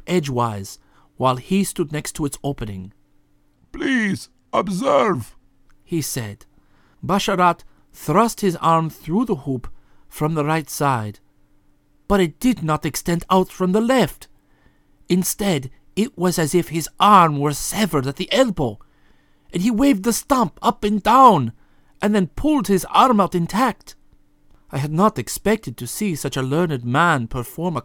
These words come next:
Speaker 1: conjurer's trick, but it was well done, and I applauded politely.
Speaker 2: "Now wait a moment,"
Speaker 1: he said as he took a step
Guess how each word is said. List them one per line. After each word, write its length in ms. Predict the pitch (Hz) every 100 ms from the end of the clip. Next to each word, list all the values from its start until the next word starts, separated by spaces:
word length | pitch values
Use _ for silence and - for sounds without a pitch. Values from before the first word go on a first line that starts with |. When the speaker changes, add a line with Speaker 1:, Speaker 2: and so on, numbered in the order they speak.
| -
Speaker 1:
conjurer's 460 | 202 220 135 117
trick, 360 | - 127 110 - - _ _ _ _ _
but 280 | - 156 208
it 80 | 135
was 180 | 135 127
well 220 | 143 160
done, 420 | 127 131 180 120 - _ _ _ _ _ -
and 140 | 147
I 80 | 180
applauded 560 | 143 - 156 190 165 110
politely. 600 | 120 135 214 - 98 - _ _ _ _ _ _ _
Speaker 2:
"Now 300 | - 208 -
wait 440 | 233 214 254 262 -
a 80 | 220
moment," 600 | 220 233 214 196 151 - - - _ _ _ _
Speaker 1:
he 160 | -
said 360 | - - 110 104
as 120 | 107
he 80 | 127
took 200 | 135 -
a 120 | 107
step 180 | - -